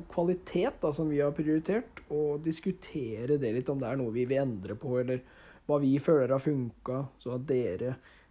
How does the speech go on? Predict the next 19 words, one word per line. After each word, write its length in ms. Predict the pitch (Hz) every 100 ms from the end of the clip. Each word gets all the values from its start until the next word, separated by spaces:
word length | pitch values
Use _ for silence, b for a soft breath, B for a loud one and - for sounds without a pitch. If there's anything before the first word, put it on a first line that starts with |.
| -
kan, 280 | 135 117 117 123
eh, 200 | 127 123
forberede, 880 | - - 117 104 104 117 117 127 123 127 123 123 123 - -
forberede 580 | - 135 120 131 147 156
dere 140 | 185
best 320 | 170 160 -
mulig 400 | 208 165 135 151 160
til, 460 | - 143 143 160 160 b b b b b b b b b b - - - - -
eh, 540 | 165 151 156 156 156 156
løpet 880 | 156 143 120 113 - _ 151 143 151
i 160 | 143
Drammen, 920 | 147 139 147 127 101 101 110 135 139 139
eh, 220 | 143 139
fjerde 720 | 135 - 165 131 110 - 107
september, 580 | - 127 - 107 104 139
hvis 220 | 135 131
det 100 | 139
er, 320 | 95 98 131 139
eh, 420 | 135 135 135